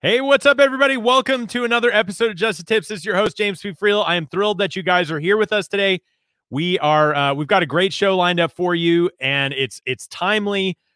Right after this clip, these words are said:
for what's happening right now in this day and age in your business. And, uh, Dean and I are super pumped to, uh, to share some of the golden wisdom that he's developed. I'm, I'm just here to learn from Dean today.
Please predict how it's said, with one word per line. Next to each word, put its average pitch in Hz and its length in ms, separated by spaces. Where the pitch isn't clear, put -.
for 143 80
what's 160 180
happening 160 520
right 156 340
now 160 460
in 139 300
this 151 420
day 170 280
and 160 80
age 147 400
in 139 420
your 180 300
business. 175 420
And, 143 400
uh, 135 280
Dean 156 200
and 170 80
I 151 240
are 131 340
super 165 360
pumped 139 400
to, 131 260
uh, 117 260
to 131 80
share 170 220
some 151 200
of 143 60
the 131 320
golden 165 560
wisdom 123 520
that 117 180
he's 226 280
developed. 107 600
I'm, 147 260
I'm 196 160
just 202 160
here 170 140
to 135 60
learn 127 220
from 113 180
Dean 101 180
today. - 320